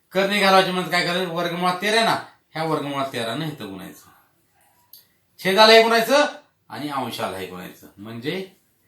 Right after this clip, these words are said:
काही फरक, वर्गमुळात तेरा आहे की वर्गमुळात तेरा, म्हणजे ही किंमत बदलत नाही, छेदालाही गुणायचं आणि अंशालाही गुणायचं. मग पहा, छेदाचं काय होईल? कर्णी गुणुले कर्णी,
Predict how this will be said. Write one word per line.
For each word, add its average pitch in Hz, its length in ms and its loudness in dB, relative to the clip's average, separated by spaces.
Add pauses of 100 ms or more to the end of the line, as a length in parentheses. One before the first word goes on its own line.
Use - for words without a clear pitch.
(380)
काही 123 240 -4
फरक, 123 300 -10
वर्गमुळात 151 460 -2
तेरा 160 160 0
आहे 165 80 -2
की 185 80 -6
वर्गमुळात 180 380 -2
तेरा, 135 160 -2
म्हणजे 147 180 -4
ही 185 60 -6
किंमत 151 360 -4
बदलत 131 360 -4
नाही, - 180 -6 (340)
छेदालाही 156 600 0
गुणायचं 180 560 -4 (320)
आणि 156 100 -8
अंशालाही 135 480 -4
गुणायचं. 95 380 -14 (680)
मग - 80 -14
पहा, 165 360 -2 (800)
छेदाचं 190 380 2
काय 196 140 4
होईल? 196 340 0 (320)
कर्णी 190 360 2
गुणुले 208 340 4
कर्णी, 208 380 2